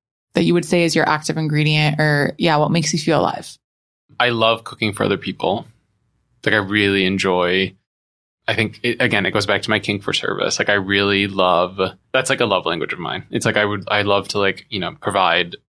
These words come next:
Speaker 2: food and whatever to people.
Speaker 1: I can attest to that. Do you see a future of doing something
Speaker 2: No.
Speaker 1: more with that?
Speaker 2: Mm-mm. Unless I'm, like, hosting you, like, I love doing that, but I would never open a restaurant.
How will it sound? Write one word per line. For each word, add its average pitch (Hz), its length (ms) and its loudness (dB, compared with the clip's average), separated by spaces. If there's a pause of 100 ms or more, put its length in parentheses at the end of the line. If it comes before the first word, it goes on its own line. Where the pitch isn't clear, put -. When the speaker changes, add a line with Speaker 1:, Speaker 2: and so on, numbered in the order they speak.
(160)
Speaker 2:
food 95 380 -2
and 87 1400 -10
whatever 95 420 -4 (240)
to 101 100 -2
people. 95 440 -6 (280)
Speaker 1:
I 170 100 0
can 175 120 -4
attest 160 300 -2
to 165 60 0
that. 151 160 2
Do 180 100 2
you 175 60 2
see 180 160 2
a 180 40 2
future 156 400 0
of 160 120 -4
doing 151 240 2
something 165 440 -2
Speaker 2:
No. - 200 2
Speaker 1:
more 156 160 0
with 160 120 -4
that? 185 260 -2 (240)
Speaker 2:
Mm-mm. 101 380 -10 (480)
Unless 127 260 2
I'm, 135 100 4
like, 117 160 2
hosting 101 360 -2
you, 95 100 -6
like, - 180 -4
I - 60 0
love - 160 -2
doing - 200 -6
that, - 160 -4
but - 100 -6
I 98 60 2
would 95 140 -2
never - 880 -4
open - 220 -6
a - 40 -12
restaurant. - 420 -8